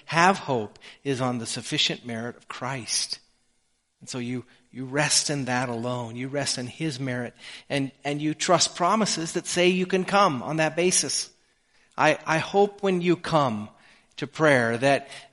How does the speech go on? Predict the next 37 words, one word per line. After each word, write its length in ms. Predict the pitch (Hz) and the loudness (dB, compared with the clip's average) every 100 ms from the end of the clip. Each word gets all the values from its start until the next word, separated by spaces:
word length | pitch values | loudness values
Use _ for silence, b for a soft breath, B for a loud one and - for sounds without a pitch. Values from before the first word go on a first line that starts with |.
| - | -6
that 160 | 156 - | -4 0
Scripture 720 | - - - 214 214 - 175 | 2 2 4 4 4 2 2
begins 460 | 139 143 147 151 - | 2 0 0 0 0
to 80 | 151 | -4
fill 320 | - 175 170 | 0 2 4
your 160 | 156 147 | 4 2
mind 600 | 156 180 202 175 131 135 | 0 0 2 2 0 0
as 180 | 131 | -2
why 340 | 139 147 165 180 | -2 -2 0 2
you 180 | 190 175 | 2 0
can 220 | 165 156 | -2 -6
come. 300 | - 151 123 | 0 0 2
I 100 | 160 | 0
hope, 220 | 185 190 - B B B | 2 0 -4 B B B
I 80 | 151 | -2
hope 220 | 185 196 | 0 2
the 80 | 190 | 2
next 340 | 175 208 - | 4 4 4
time 300 | - 208 190 | 4 4 6
you 120 | 180 180 | 2 0
pray 800 | - 202 226 190 127 143 160 - B B B - | -2 2 4 6 4 2 -2 -6 B B B -8
that 200 | 160 143 | -6 -4
you 260 | 170 170 151 | -4 -6 -6
think 340 | - 214 208 | 2 2 4
about 440 | 147 131 120 - - _ _ _ _ _ | 4 4 4 -2 -20 _ _ _ _ _
that 300 | 147 120 - | 0 0 -2
prayer 340 | 147 131 113 | 0 0 2
and 160 | 117 127 | -2 -2
think 220 | 196 196 | -2 0
about 400 | 160 156 135 - | 2 2 2 -4
the 80 | 151 | -4
reasons 520 | 139 190 185 165 127 | -2 0 0 -2 -6
why 380 | 127 147 156 170 | -4 0 2 4
you 220 | 175 160 | 2 0
can 200 | - 151 | -4 -8
come 440 | - 185 175 131 | -4 0 0 0
and, 160 | 139 135 | -2 -4